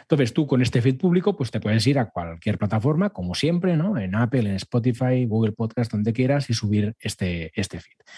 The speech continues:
Entendemos que este feed público tiene que servir como un instrumento de atracción de potenciales suscriptores para tu premium, ¿no? Entonces,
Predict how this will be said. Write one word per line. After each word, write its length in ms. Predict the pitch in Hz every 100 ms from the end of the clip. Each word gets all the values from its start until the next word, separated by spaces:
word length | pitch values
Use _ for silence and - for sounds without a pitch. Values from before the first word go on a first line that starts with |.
| - -
Entendemos 500 | 135 131 139 151 147
que 100 | -
este 180 | 139 147
feed 160 | 143 139
público 520 | 190 165 147 196 - _ - - _
tiene 180 | 139 139
que 80 | 143
servir 480 | 143 147 156 180 - _ _ _
como 520 | - 127 123 110 110 -
un 220 | 143 139
instrumento 580 | 143 - 147 135 120 135
de 120 | 143
atracción 640 | 117 104 - 123 117 135 147
de 220 | 104 92
potenciales 680 | - 113 101 - 110 101 107
suscriptores 560 | - 113 143 113 117 -
para 220 | 123 98
tu 120 | 90
premium, 340 | 82 85 78 -
¿no? 140 | 120
Entonces, 380 | 160 117 101 92